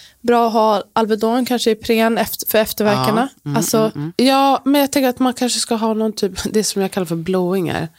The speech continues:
Speaker 2: Alltså, alla som är på sjukhus vet det kanske vad en blåing är, men sån här plastad undersida och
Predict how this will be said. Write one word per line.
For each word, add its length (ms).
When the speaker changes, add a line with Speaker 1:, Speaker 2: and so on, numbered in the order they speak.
Speaker 2:
Alltså, 300
alla 240
som 140
är 80
på 100
sjukhus 480
vet 180
det 100
kanske 260
vad 80
en 60
blåing 400
är, 60
men 200
sån 180
här 260
plastad 600
undersida 960
och 160